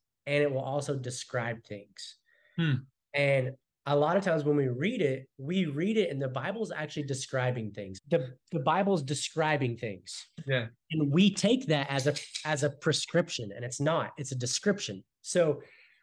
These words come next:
Speaker 2: Yeah,
Speaker 1: um,
Speaker 2: give me a, give me an example, 'cause I,
Speaker 1: Psalm
Speaker 2: it's
Speaker 1: one thirty-nine.
Speaker 2: Okay.
Speaker 1: "You are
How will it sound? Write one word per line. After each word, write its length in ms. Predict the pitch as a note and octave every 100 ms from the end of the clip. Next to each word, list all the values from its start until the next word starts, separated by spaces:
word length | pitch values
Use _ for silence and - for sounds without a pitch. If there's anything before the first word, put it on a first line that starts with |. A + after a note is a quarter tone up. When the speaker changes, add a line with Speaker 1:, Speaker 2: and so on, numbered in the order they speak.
| _ _ -
Speaker 2:
Yeah, 60 | D3 C#3
Speaker 1:
um, 60 | C3
Speaker 2:
give 80 | E3+
me 80 | D3+
a, 40 |
give 160 | C3+ F3+
me 80 |
an 40 | F3+
example, 480 | C3+ C3+ C3 G#2+ -
'cause 200 | C3 B2+
I, 100 | C#3
Speaker 1:
Psalm 140 | B2+ - F#3+
Speaker 2:
it's 80 | G3
Speaker 1:
one 200 | G3 G#3
thirty-nine. 720 | G#3 G#3 G3 F3+ D#3+ C3+ A2 G#2 _ _ _ _ _
Speaker 2:
Okay. 200 | C#3+ C3+ C#3 _
Speaker 1:
"You 220 | F3 F#3+
are 320 | E3 D3 B2+